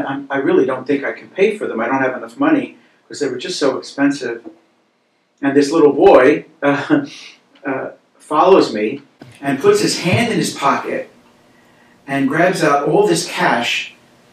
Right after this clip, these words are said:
and puts it on the counter, and he pays for all the books.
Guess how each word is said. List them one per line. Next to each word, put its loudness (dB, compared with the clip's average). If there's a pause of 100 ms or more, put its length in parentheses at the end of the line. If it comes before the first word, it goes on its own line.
(480)
and -6
puts 2
it 2
on 0
the -4
counter, -4 (560)
and 2
he 0
pays 0
for 0
all 2
the 0
books. -2